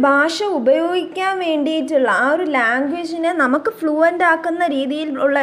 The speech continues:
ഒരു, ആ, അപ്രോച്ചാണ് ഡയറക്റ്റ് മെത്തേഡിൽ എടുക്കുന്നത്. അല്ലാതെ ആ ഒരു ലാംഗ്വേജിനെ പറ്റി, ആ, റൂൾസും കാര്യങ്ങളും അല്ല ഇവിടെ പഠിക്കുന്നത്. അതുമാത്രമല്ല it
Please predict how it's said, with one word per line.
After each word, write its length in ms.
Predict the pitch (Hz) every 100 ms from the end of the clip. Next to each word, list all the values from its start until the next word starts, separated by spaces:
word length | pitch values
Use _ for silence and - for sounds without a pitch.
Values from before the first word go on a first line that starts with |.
| 262
ഒരു, 140 | 269 277 - -
ആ, 80 | 208 196
അപ്രോച്ചാണ് 760 | 220 - 285 285 277 269 214 277 294
ഡയറക്റ്റ് 400 | 247 247 - 285
മെത്തേഡിൽ 380 | 262 262 240 226 185
എടുക്കുന്നത്. 340 | 185 180 175 208
അല്ലാതെ 260 | 262 262
ആ 140 | 294 294 311
ഒരു 100 | 285
ലാംഗ്വേജിനെ 640 | 254 247 294 339 381 403 403 320
പറ്റി, 320 | 269 277 330 - - -
ആ, 60 | 202 220 247
റൂൾസും 520 | 302 330 381 370 427 415 311
കാര്യങ്ങളും 460 | 262 269 269 269 185
അല്ല 140 | 180 170
ഇവിടെ 180 | 196 202 170
പഠിക്കുന്നത്. 480 | 143 - 98 - - _ _ - -
അതുമാത്രമല്ല 800 | 320 453 453 339 330 330 233 190 320 - - _ _ _ _
it 160 | 466